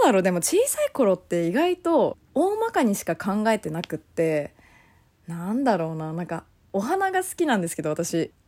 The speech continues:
何回か言ってて、こんな声して恥ずかしいって毎回思うんだけど、お花が好きなんですよ、結構。で、昔はなんか植物博士になりたいなとかって思ってた時もありましたね。うん、まあでも詳しくないけど、今もやっぱお花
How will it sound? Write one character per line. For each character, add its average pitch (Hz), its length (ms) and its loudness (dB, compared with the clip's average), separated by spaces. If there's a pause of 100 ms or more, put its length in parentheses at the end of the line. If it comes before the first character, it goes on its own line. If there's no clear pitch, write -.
何 339 260 2
回 415 200 0
か 196 80 2
言 165 100 2
っ - 20 -8
て - 180 -4
て、 156 100 -2
こ 254 140 -2
ん 277 100 0
な 302 120 0
声 285 200 2
し - 60 -4
て - 80 -4
恥 175 180 -4
ず 214 60 -6
か 240 120 -4
し - 100 -6
い - 40 -2
っ - 40 -4
て - 80 -6
毎 180 180 -2
回 247 160 0
思 233 160 2
う - 20 2
ん 208 40 0
だ 170 100 -4
け - 80 -8
ど、 139 280 -4
お - 60 -2
花 285 280 -2
が 277 80 -6
好 - 100 -8
き 269 80 -2
な 196 80 -2
ん 156 40 -6
で 151 60 -12
す - 60 -12
よ、 - 80 -14
結 - 220 -12
構。 - 180 -2 (800)
で、 180 60 -6
昔 247 320 -2
は 254 360 4 (200)
な 185 100 -4
ん 175 40 -6
か 147 240 -4 (120)
植 - 300 -8
物 208 240 -4
博 233 240 -4
士 180 180 -4
に 151 100 -8
な 160 120 -6
り 185 120 -4
た 233 160 -4
い 202 80 -2
な 208 180 -2
と 190 160 -8
か 156 80 -2
っ - 20 -12
て - 180 -6
思 190 180 -2
っ 208 40 -4
て - 100 -8
た 156 60 -10
時 160 180 -8
も 143 200 -10
あ 160 60 -8
り 165 100 -4
ま 202 140 -2
し - 80 -4
た 151 100 -6
ね。 151 240 -6 (1080)
う 175 60 -4
ん、 170 420 0
ま 208 80 4
あ - 20 6
で 285 80 4
も 254 140 4
詳 339 240 4
し - 100 -2
く 285 100 0
な 254 140 6
い 247 80 2
け 214 100 2
ど、 185 140 2
今 233 200 4
も 214 260 2
や 170 60 -2
っ - 40 -4
ぱ 180 100 2
お 165 60 2
花 175 540 -4